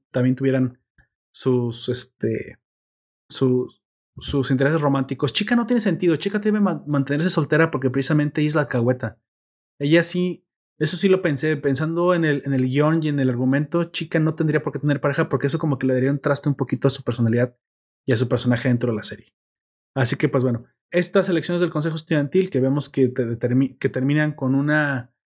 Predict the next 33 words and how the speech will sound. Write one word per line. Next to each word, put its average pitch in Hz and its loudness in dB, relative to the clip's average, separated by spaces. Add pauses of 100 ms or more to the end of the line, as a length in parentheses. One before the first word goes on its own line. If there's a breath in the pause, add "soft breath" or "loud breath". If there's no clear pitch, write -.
(260)
un 160 0
evento 175 0
que 147 -2
es 131 -2
el, 131 0 (680)
uno 156 -2
de 196 2
los 208 2
eventos 170 0
más 156 0
padres, 131 0
que, - -14
que - -20 (180)
están 139 0
chidos, 143 0
que, 107 -4 (420)
que 139 2
desarrollan 135 -2
un 151 -2
poco 156 -4
más 143 2
la 139 2
personalidad 131 0
del 135 0
Seto 139 -4
Kaicho, 151 2 (360)
y 131 -2
por 123 0
lo 120 0
cual 139 0
también 139 0
la, 123 0
la, 117 -2